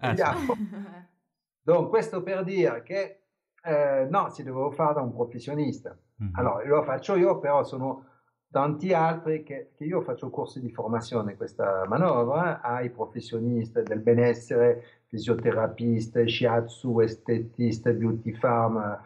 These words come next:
Speaker 2: eh, medici, eh, infermiere, che, eh, diciamo, in tutte le regioni ce n'è uno che, che almeno, almeno uno <laughs> che fa il mio metodo.
Speaker 3: Ah.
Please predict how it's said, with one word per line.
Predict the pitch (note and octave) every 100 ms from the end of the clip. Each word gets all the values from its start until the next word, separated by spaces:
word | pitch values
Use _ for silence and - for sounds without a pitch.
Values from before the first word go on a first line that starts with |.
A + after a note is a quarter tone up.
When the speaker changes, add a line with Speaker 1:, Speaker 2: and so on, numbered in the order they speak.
| - _ _
Speaker 2:
eh, | A2+ G#2 G2+ G#2
medici, | A2 G#2 G#2+ A2+ A2+ G2 A2+ A#2 A2
eh, | G#2 G2+ G2+ G2+ G#2+
infermiere, | A2 A#2+ A#2 A#2 C#3 C#3+ D#3 D3+
che, | - D3+ D3 - A2+ A2 G#2+ G#2+ G2+
eh, | F#2 F#2+ _ _ _ _ _ _
diciamo, | - C#3 C3+ C#3 A2+ G#2 - _ _ _ _ _ _ D#3+
in | A#2
tutte | - - A#2
le | A#2+
regioni | D3+ E3 D3+ D#3+ A#2
ce | A2 A2+
n'è | A#2
uno | D3 D#3+ B2 G#2 G#2
che, | - A#2+ A#2 A2+
che | A2+ A2
almeno, | G#2+ G#2+ B2+ A2+ G2+ G2 - -
almeno | C3+ C#3 C#3+ F3+ G3+
uno | D3+ E3 - -
<laughs> | E3+ -
che | B2+ A#2+
fa | C#3+ C#3
il | A#2+
mio | B2+ B2+
metodo. | C#3+ D#3 A#2+ A2+ G#2+
Speaker 3:
Ah. | A#3+ G#3+ G3